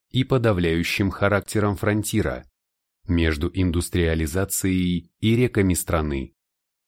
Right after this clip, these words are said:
между поливным земледелием и положительным сальдо торгового баланса. Именно на ландшафте иностранной водной географии Америка сформировала свой общественный договор.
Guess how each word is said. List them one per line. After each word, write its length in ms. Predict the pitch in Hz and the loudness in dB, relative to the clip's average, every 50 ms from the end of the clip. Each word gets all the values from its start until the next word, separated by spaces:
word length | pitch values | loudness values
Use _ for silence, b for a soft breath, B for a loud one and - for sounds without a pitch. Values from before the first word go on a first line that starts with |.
| _ _ _ | _ _ _
между 460 | - 92 85 82 82 80 78 76 87 80 | 0 2 2 2 2 0 0 -2 -2 -2
поливным 500 | - 90 82 85 82 80 87 85 85 82 | 0 0 0 0 0 0 0 0 0 0
земледелием 1040 | 78 85 82 80 80 82 73 73 95 98 95 92 90 87 87 85 87 85 80 - _ _ - | 0 -2 0 0 0 -2 0 0 0 0 2 0 0 0 0 0 -2 -2 -4 -6 _ _ -6
и 100 | - 104 | -4 -2
положительным 760 | - - 110 107 104 104 95 123 117 - 117 113 113 110 107 95 | 0 2 2 2 2 2 2 0 -2 0 0 2 2 2 2 2
сальдо 460 | - - - 87 82 82 78 90 87 | 0 0 0 0 0 0 0 -2 0
торгового 640 | - 101 95 95 90 98 95 95 95 95 95 104 101 | 0 0 0 0 2 2 2 4 2 2 2 0 2
баланса. 680 | 92 104 107 107 110 107 101 90 - - - 62 - - _ _ _ _ _ _ _ _ _ _ _ _ _ _ - | 2 2 2 2 2 0 -2 -2 -2 -4 -6 -8 -8 -14 _ _ _ _ _ _ _ _ _ _ _ _ _ _ -2
Именно 500 | 101 95 92 95 95 95 98 98 104 107 | 2 4 4 4 4 4 2 2 0 0
на 160 | 107 107 113 | 0 2 2
ландшафте 720 | 113 117 113 113 - - - 135 127 - - - 123 - - | 2 0 0 -2 -2 -2 -2 -2 -2 -2 -2 -4 -4 -2 0
иностранной 760 | 120 117 113 110 107 - - - - 110 110 110 107 104 107 | 0 2 2 2 2 0 -2 0 0 2 2 4 4 4 2
водной 440 | 92 98 107 104 95 98 101 98 92 | 2 2 2 2 2 2 2 2 2
географии 1000 | 85 95 92 90 90 90 104 110 107 - - 78 71 69 65 62 60 - - _ _ _ _ _ _ - | 2 2 4 4 2 2 0 0 -2 -2 -4 -6 -4 -4 -4 -6 -6 -8 -10 _ _ _ _ _ _ 0
Америка 540 | 101 90 85 85 85 82 85 82 - 95 | 2 2 4 4 2 2 0 0 -2 -2
сформировала 800 | 90 - - 92 85 90 92 92 87 87 85 87 92 95 98 95 | -4 -2 0 0 2 2 2 4 4 4 4 4 4 2 2 2
свой 320 | - - - 95 113 127 | 0 -2 -2 0 0 0
общественный 760 | - - 110 101 - - - 95 90 - - - 85 82 82 80 | 0 -2 -4 -4 -4 -4 -2 -2 -2 -2 -2 -2 -2 -2 0 -2
договор. 640 | 73 76 78 73 76 73 69 69 69 69 - - | -2 -2 -2 0 -2 -2 -2 -2 -4 -6 -6 -10